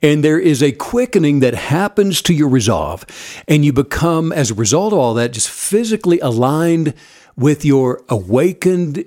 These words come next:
energetically, uh, aligned kinetic belief. You know that your healing has come, whether or not,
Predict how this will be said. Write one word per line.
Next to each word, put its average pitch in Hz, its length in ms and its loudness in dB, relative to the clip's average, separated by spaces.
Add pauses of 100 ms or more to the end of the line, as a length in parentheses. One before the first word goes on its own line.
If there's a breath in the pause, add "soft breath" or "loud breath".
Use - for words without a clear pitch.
energetically, 135 1160 -2 (200)
uh, 110 180 -6
aligned 123 720 0 (680)
kinetic 120 380 0
belief. 98 440 -4 (840 loud breath)
You 120 220 0
know 139 320 4
that 220 160 -4
your 202 120 0
healing 180 380 0
has 143 140 0
come, 139 420 0 (140)
whether 123 220 2
or 120 40 2
not, 113 320 -2